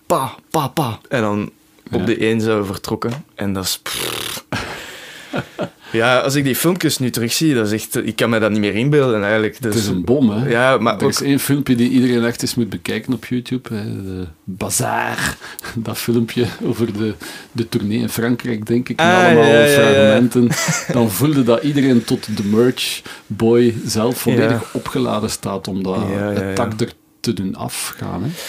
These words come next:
Speaker 1: Ja, maar het mooie is, ehm, en het leuke vooral ook aan het toeren met Romeo is, ehm, hele team zijn eigenlijk
Speaker 2: Mhm.
Speaker 1: mensen die er vanaf het begin zijn. Zowel de mixing engineer, die
Speaker 2: Ja, ja.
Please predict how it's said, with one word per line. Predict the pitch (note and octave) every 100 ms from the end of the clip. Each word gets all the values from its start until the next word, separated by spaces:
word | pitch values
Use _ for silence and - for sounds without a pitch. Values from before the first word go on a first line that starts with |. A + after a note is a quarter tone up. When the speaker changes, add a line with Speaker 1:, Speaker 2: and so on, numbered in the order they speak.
| - -
Speaker 1:
Ja, | G#2+ C#3+
maar | F3 E3
het | D3+
mooie | D#3 D#3 F#3 F#3+
is, | - D3+ - - -
ehm, | B2+ A#2+ A#2+ A#2
en | - A#2+
het | A2+
leuke | A2+ B2+ C#3 C3
vooral | A2+ G#2 G#2+ G#2
ook | A2 - - - - -
aan | G#2+ G#2 G#2 - - G#2 -
het | A#2
toeren | - A#2+ B2+
met | A#2 G2+
Romeo | A2 B2 B2+ B2 A#2+
is, | A2+ G#2+ - - -
ehm, | G#2+ G2 G2 G2+ - _ - - - - - -
hele | - C3 D3+
team | D3+ C#3 C#3 D3
zijn | B2 A#2+
eigenlijk | A2+ A#2+ A#2+ -
Speaker 2:
Mhm. | - - G2+ A2+ G#2+
Speaker 1:
mensen | A2+ C#3 - D#3 C#3+ - _ -
die | A#2+ A#2+
er | G#2
vanaf | G#2+ A2
het | G#2+
begin | F#2+ F2+ G#2+ G#2
zijn. | G2+ F#2+ - - _ _
Zowel | - A#2+ A#2 B2+ C3 B2
de | A#2+
mixing | A2 A#2+ A#2+ C#3 C3
engineer, | C3 B2 B2 B2 B2
die | A2+ G#2+ G#2+
Speaker 2:
Ja, | F2+ F#2+
ja. | F2